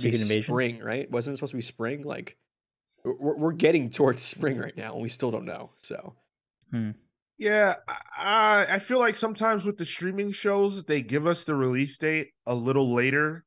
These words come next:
Speaker 3: than normal,
Speaker 1: True,
Speaker 3: like,
Speaker 1: yeah.
Speaker 3: than they would with a movie. Um, that's not outside the realm of possibility, but I think, um, the Hollywood Reporter article equates the, the Marvel's delay with the, the,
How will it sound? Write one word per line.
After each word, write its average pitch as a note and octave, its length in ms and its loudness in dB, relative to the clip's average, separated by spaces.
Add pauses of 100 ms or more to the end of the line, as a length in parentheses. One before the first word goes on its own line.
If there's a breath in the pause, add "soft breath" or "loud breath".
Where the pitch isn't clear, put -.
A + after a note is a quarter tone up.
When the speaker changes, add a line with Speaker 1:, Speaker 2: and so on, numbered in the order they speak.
(100)
Speaker 3:
than A#2 280 -6
normal, D3 380 -2
Speaker 1:
True, A3 260 -2
Speaker 3:
like, F#3 120 0
Speaker 1:
yeah. D#3 40 -2
Speaker 3:
than A#2+ 160 -2
they A#2 80 0
would A2+ 180 -2
with A2+ 140 -6
a G#2+ 40 -4
movie. B2 440 -6 (840)
Um, A#2 460 2 (160)
that's D3 280 4
not C#3+ 320 2
outside C#3 440 0
the B2+ 80 -2
realm B2+ 200 0
of A#2+ 120 -8
possibility, B2 800 -2 (280)
but C#3 120 2
I B2+ 100 4
think, D#3+ 420 -4 (120)
um, A#2+ 520 2 (340)
the B2+ 80 0
Hollywood C#3+ 340 2
Reporter D3 440 2
article A2 500 0
equates A#2+ 440 -4
the, G#2+ 180 -6 (240)
the A2 120 -4
Marvel's A2 720 0
delay G#2+ 760 0 (420)
with G#2+ 440 -2 (1120)
the, A2+ 280 0 (120)
the, A#2+ 120 -2